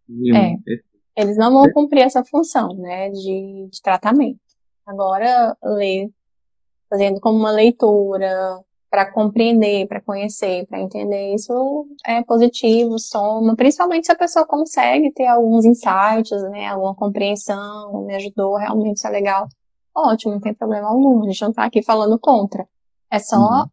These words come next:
Speaker 2: é, esse parêntese de que não, não substitui nenhum tratamento.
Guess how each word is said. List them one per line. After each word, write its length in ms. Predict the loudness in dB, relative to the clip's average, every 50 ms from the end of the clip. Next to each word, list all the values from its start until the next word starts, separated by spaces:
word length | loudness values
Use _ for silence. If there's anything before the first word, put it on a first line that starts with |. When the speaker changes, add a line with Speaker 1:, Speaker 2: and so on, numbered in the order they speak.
| _ -4
Speaker 2:
é, 180 | -2 -2 -2
esse 200 | -2 -2 -4 -2
parêntese 600 | 0 2 2 2 2 2 0 0 2 4 6 6 6
de 140 | 6 4 2
que 420 | 0 0 -2 0 0 0 -2 -4 _ _ _ _ _ _ _ _
não, 640 | -4 -2 -2 -2 -2 -2 -2 -2 -2 -2 -2 -2 0
não 320 | 0 2 2 2 0 -2 -4
substitui 720 | -2 -2 0 2 2 2 0 -2 -4 0 2 2 2 2
nenhum 340 | 2 0 -2 -2 -2 -2 -2
tratamento. 580 | -2 -2 -2 -2 0 0 0 0 0 -2 -4